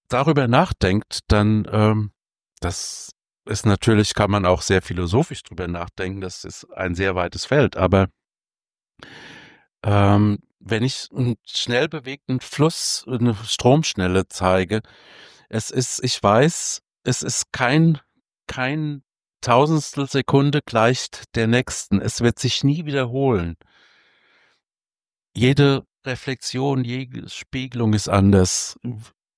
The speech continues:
Die Belichtungszeit spielt eine unglaublich wichtige Rolle.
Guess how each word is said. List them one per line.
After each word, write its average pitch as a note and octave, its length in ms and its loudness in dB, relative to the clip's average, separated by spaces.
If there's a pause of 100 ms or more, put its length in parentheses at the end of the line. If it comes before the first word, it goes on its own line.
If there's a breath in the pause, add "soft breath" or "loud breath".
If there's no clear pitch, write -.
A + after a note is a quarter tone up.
(840)
Die A2+ 100 -12
Belichtungszeit A#2+ 920 0
spielt G#2+ 380 0
eine A2 180 4 (180)
unglaublich - 1200 0
wichtige G#2 400 -2
Rolle. F2+ 360 4